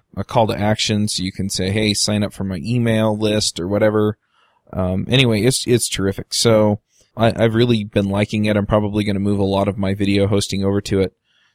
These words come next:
So, uh, Wistia is, uh, my pick there.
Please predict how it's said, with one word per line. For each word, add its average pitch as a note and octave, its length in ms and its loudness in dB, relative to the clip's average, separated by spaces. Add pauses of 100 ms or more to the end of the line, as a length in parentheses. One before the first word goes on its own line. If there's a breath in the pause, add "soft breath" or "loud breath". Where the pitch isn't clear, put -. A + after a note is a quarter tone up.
So, F2+ 520 0
uh, D#2+ 220 -2
Wistia F#2+ 680 0
is, F#2+ 400 -2
uh, E2 280 -6 (180)
my G2+ 180 -2
pick - 280 -4
there. G2+ 380 0